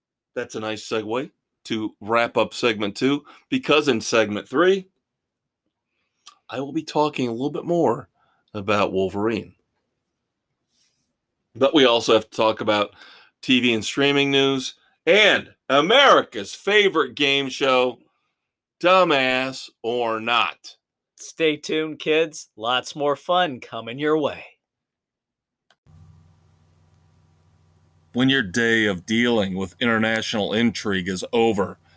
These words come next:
Speaker 1: and you've settled down in your Aston Martin, call up Sports Frenzy two point oh on your phone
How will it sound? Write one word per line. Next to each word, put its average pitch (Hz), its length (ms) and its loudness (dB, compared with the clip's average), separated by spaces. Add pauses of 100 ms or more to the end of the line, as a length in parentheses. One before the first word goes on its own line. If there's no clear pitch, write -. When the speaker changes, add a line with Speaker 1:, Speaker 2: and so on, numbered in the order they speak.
(160)
Speaker 1:
and 117 120 -2
you've 104 160 -2
settled 113 480 -2
down 113 400 0
in 101 120 -2
your 95 140 -2
Aston 107 480 -2
Martin, 95 520 -2 (760)
call 123 300 2
up - 140 0
Sports 120 400 -2
Frenzy 107 460 -4
two 117 260 -4
point 101 320 -4
oh 101 320 -4 (240)
on 113 180 -2
your 107 140 -2
phone 107 680 -2